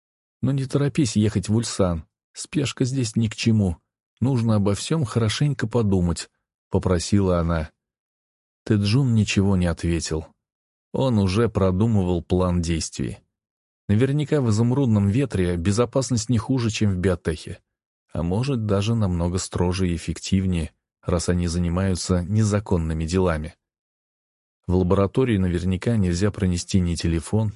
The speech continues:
ни видеокамеру. Тогда как доказать, что они занимаются преступным облучением людей? На слово никто не поверит,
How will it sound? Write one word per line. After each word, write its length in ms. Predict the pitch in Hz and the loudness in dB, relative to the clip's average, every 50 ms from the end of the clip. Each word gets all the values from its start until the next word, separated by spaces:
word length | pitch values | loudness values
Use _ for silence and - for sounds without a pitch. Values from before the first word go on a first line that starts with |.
| - - | -4 -2
ни 100 | 95 90 | -2 0
видеокамеру. 840 | 82 90 85 85 85 82 80 - - 104 101 98 95 92 92 85 - _ _ _ _ _ _ _ _ _ _ _ _ _ | 0 0 0 0 0 -2 -2 -2 0 0 2 2 0 0 0 -2 -4 _ _ _ _ _ _ _ _ _ _ _ _ _
Тогда 360 | - - 90 95 92 98 95 - | -2 -2 0 0 0 -2 -2 -4
как 340 | - - 139 127 107 101 | -2 -2 -2 0 0 0
доказать, 540 | 92 101 92 - 98 95 92 107 127 123 104 | 0 0 0 2 0 0 2 0 -2 -2 -2
что 180 | - - - 92 | -4 -2 0 0
они 140 | 92 95 92 | 2 2 0
занимаются 640 | 87 95 95 95 92 101 110 113 104 92 - - 85 | 0 0 0 2 0 0 0 -2 -2 -2 -2 -2 -2
преступным 640 | - 101 98 92 - - 113 107 - 104 98 95 95 | 0 0 -2 -2 -2 -2 -2 0 0 0 2 2 2
облучением 640 | 92 90 95 95 - - - 98 95 95 95 95 | 0 0 0 -2 0 0 0 2 2 2 0 0
людей? 480 | 98 98 107 95 92 90 80 - - - _ _ _ _ _ _ _ _ _ _ _ _ _ _ _ _ - | 0 0 0 0 0 0 -2 -2 -4 -10 _ _ _ _ _ _ _ _ _ _ _ _ _ _ _ _ -8
На 240 | - - 98 120 127 | -4 -2 -2 -2 -2
слово 300 | 110 - - 117 117 113 | -2 0 0 2 2 4
никто 360 | 110 107 104 - - - 127 | 2 2 2 0 0 0 0
не 140 | 123 117 98 | 0 0 0
поверит, 600 | - 98 92 92 104 120 117 101 82 - - - | 2 2 2 2 2 2 2 0 -2 -2 -6 -16